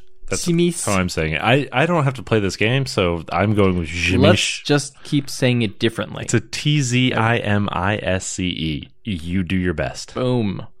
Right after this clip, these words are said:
Speaker 2: Giovanni and Ravnos are almost extinct, uh, taken out by the Second Inquisition, and any remaining members are currently in hiding.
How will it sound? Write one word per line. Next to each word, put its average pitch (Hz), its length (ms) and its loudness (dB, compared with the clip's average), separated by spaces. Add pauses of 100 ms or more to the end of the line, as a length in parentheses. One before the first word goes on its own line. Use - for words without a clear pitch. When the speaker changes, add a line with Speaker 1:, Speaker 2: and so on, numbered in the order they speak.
(340)
Speaker 2:
Giovanni 131 500 2
and 101 180 0
Ravnos 113 640 0
are 104 220 0
almost 160 320 2
extinct, - 640 -4
uh, 101 300 0
taken 127 260 0
out 113 80 2
by 110 100 0
the 107 60 -2
Second 110 300 -4
Inquisition, 107 540 -4
and 104 120 -4
any 117 360 0
remaining 110 580 2
members 98 320 -2
are 90 80 -4
currently 104 340 -4
in 95 80 -4
hiding. - 460 -10